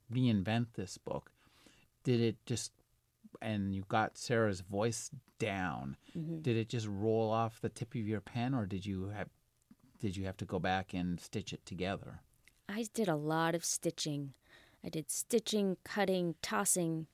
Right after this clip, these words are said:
Speaker 2: out. But yes, once I found her voice, and once I decided, see, eh, there was one version where <laughs> it was Sarah and Kit, and it was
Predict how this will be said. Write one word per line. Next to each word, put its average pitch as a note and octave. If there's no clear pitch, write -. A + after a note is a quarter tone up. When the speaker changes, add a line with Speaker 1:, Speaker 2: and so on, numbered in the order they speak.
Speaker 2:
out. F3+
But -
yes, F3
once E3
I E3+
found D#3
her D#3+
voice, D#3+
and D#3
once E3+
I D#3
decided, D3+
see, -
eh, A#2+
there F3
was D#3+
one D#3
version D#3
where D3
<laughs> -
it E3
was F#3+
Sarah E3
and E3
Kit, -
and D3+
it D3
was D3+